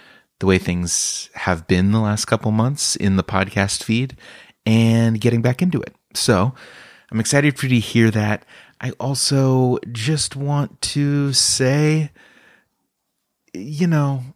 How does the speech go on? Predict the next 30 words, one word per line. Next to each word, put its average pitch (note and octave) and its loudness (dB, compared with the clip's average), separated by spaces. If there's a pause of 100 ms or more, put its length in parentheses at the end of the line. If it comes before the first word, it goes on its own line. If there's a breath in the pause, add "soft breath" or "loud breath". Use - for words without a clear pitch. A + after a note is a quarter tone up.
(200)
not F3 -2
sorry D3 2
for D3 -2
the D3+ 0
inconsistency, D#3+ -2
but G3+ -4
yeah, A#3 2
y-, G#2+ 0
you F#3+ 0
know, C#3+ 2
sorry G#3 0
for F#3+ 0
the F#3+ 4
inconsistency. F#3 0
I F#2+ 0
know A2+ 2
it's G#2+ -2
not G2 -2 (1040)
the G2+ 2
end F#2 2
of E2+ -2
the E2+ 2
world. D#3 2
I A2 2
know F#2 -2
that - -10 (600 loud breath)
no G2 4
one F#2 4
is, E2 0
um, G1+ -8